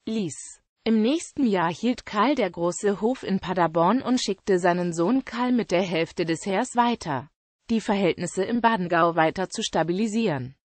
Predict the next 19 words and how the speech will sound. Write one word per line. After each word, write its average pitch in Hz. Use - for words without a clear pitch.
Achthundertzwei 277
schickte -
er 170
ein 175
sächsisches 180
Heer 190
gegen 208
die 208
weiterhin 170
aufständischen 170
Nordalbingier. 170
Im 240
Sommer 170
achthundertvier 196
beendete 247
er 233
die 214
Sachsenkriege 190
endgültig, 151